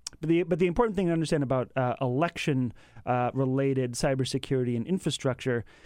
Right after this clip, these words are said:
is that, um, uh, uh, voting machines, uh, even the ones that, uh, are highly computerized,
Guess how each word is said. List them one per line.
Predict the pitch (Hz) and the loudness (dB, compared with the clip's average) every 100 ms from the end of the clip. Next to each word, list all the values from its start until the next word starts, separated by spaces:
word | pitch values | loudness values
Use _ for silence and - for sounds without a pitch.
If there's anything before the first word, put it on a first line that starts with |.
| - | -6
is | 135 127 | -4 0
that, | 143 131 143 | 0 0 0
um, | 135 135 127 - - _ - | 0 0 -4 -14 -20 _ -2
uh, | 143 131 - | 0 0 0
uh, | 185 - - | -2 -2 -2
voting | 135 214 247 190 | 2 2 2 0
machines, | 160 - 156 139 131 131 - - - - | 0 0 2 2 0 -2 -8 -16 -12 -2
uh, | 143 143 139 - | 0 2 0 0
even | 196 220 220 | 0 2 2
the | 190 | 2
ones | 175 175 165 | 2 2 2
that, | 156 143 139 | 0 0 0
uh, | 139 131 | 0 0
are | 135 131 | 0 0
highly | 160 156 | 0 0
computerized, | 143 170 - 208 185 135 123 120 - | 0 -2 0 0 2 2 2 0 -4